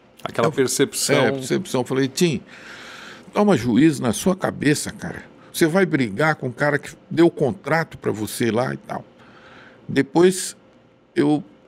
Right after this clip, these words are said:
Speaker 2: o levei pra Philips através do Berembem, Manuel Berembem, tá morando hoje lá na Israel. E o Mané Berembem tava, en-,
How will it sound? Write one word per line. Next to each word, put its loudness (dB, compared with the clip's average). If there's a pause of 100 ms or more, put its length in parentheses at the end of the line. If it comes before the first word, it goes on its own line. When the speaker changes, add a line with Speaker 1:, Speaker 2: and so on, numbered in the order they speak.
(240)
Speaker 2:
o 2
levei 6
pra -2
Philips 0
através 2
do 2
Berembem, 2 (160)
Manuel 2
Berembem, 0 (240)
tá -8
morando 2
hoje 2
lá 0
na -4 (720)
Israel. 0 (1300)
E 2
o 4
Mané 4
Berembem 4 (500)
tava, 2
en-, -2